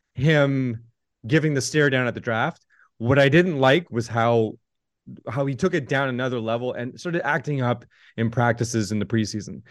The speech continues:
That's where I saw, that's where it changed my opinion of what I saw at the draft night. Had he just done the stare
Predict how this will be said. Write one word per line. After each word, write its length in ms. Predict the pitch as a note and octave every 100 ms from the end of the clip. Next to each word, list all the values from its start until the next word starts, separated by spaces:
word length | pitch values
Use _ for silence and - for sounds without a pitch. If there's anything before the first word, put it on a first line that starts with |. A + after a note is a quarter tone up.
| - _ -
That's 280 | D3+ D#3 D3
where 140 | D3+
I 100 | C#3+
saw, 540 | B2 C#3 B2 A#2 A#2 A2+ - _ _
that's 280 | - F3+ G#3+
where 160 | G3+ G#3
it 120 | F3
changed 380 | - D#3+ D#3 C3
my 80 | D3+
opinion 480 | B2+ - C#3+ C3 B2
of 220 | B2 G#2+
what 140 | B2
I 80 | B2
saw 280 | A#2 A#2+ A#2
at 60 |
the 80 | A#2
draft 360 | A2+ A#2 A2+ G#2+
night. 220 | F2+ F2 _ _ _ _
Had 200 | - D3
he 140 | E3 E3
just 480 | A2+ D#3 G3+ D#3
done 440 | C3 D3+ D#3 D3+ C3
the 100 | B2+
stare 640 | A#2+ - B2+ C#3+ G3 B3